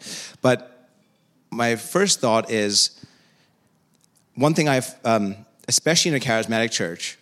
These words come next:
I find myself having to ask, "Am I following my feelings or am I following what God is telling me?"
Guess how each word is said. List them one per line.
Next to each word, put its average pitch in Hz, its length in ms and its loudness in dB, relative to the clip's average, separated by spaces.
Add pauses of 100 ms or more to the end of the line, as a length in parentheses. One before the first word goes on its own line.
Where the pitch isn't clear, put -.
I 113 60 -8
find 120 180 -2
myself 120 280 0
having 107 160 -4
to - 80 -4
ask, 92 360 -2 (840)
"Am 117 120 0
I 120 80 0
following 135 420 0
my 113 120 0
feelings 120 560 -4 (680)
or 110 100 -4
am 110 80 -2
I 101 80 -2
following 98 520 -4 (760)
what 95 180 -10
God 90 180 -6
is - 100 -4
telling 80 220 -10
me?" - 140 -20